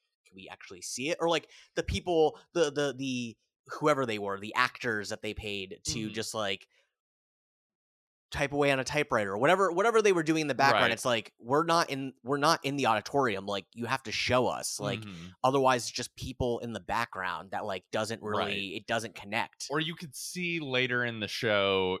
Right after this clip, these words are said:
Speaker 2: you know, I'm thinking of the, the screenplay category when, like, the clips they were showing were very, like, weird and felt cut off, and, like, we were commenting in the room, like,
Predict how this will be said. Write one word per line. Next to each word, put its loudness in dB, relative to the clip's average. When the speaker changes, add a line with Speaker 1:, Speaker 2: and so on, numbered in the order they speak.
Speaker 2:
you -4
know, 0
I'm 0
thinking -2
of -2
the, 0
the -18
screenplay -2
category -2
when, -8
like, -4
the -2
clips -2
they 4
were 2
showing 0
were 0
very, 2
like, 0
weird -2
and -10
felt -2
cut 0
off, 0
and, -2
like, -4
we -6
were -4
commenting -6
in -12
the -8
room, -8
like, -4